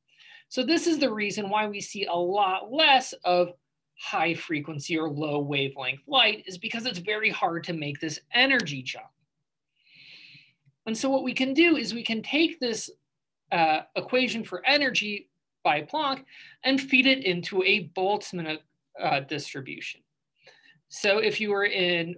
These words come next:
P Chem one, you may be familiar with this idea. Otherwise, the basic concept is the probability of finding a system in a given state,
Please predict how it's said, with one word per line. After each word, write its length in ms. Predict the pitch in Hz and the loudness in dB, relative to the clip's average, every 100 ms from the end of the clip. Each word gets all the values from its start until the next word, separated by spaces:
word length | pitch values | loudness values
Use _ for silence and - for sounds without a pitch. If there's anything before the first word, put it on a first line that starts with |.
| _ | _
P 180 | - 165 | -10 -8
Chem 300 | - 139 151 | -8 -8 -4
one, 240 | 170 247 | -4 0
you 120 | 269 | 0
may 200 | 208 190 | 4 4
be 140 | 175 165 | 4 0
familiar 440 | 180 160 156 156 | -4 -8 -8 -6
with 160 | 165 160 | -6 -8
this 200 | 151 - | -8 -4
idea. 460 | 151 139 160 220 - _ - - - - | -4 -2 -2 -2 -4 _ -20 -20 -8 0
Otherwise, 600 | 233 247 226 208 254 254 190 | 4 4 6 4 4 -2 -6
the 140 | 185 | -6
basic 500 | 165 262 302 320 311 | 4 4 6 2 -2
concept 640 | - 175 160 151 180 - 202 | -4 -8 -6 -4 -6 -4 -10
is 120 | 160 | -6
the 100 | 202 | -8
probability 960 | - 262 285 330 320 240 233 226 208 | -4 2 4 4 2 0 0 0 -2
of 120 | 190 - | -4 -2
finding 400 | 202 208 233 208 | -2 0 -2 -6
a 40 | |
system 580 | - 151 143 - 202 233 _ _ _ - _ _ - | -6 -8 -10 -10 -14 -14 _ _ _ -20 _ _ 2
in 300 | 180 175 185 - | 4 4 0 0
a 180 | 165 156 | 0 4
given 320 | 165 180 202 | 2 0 -4
state, 500 | - 147 139 170 | -6 0 2 0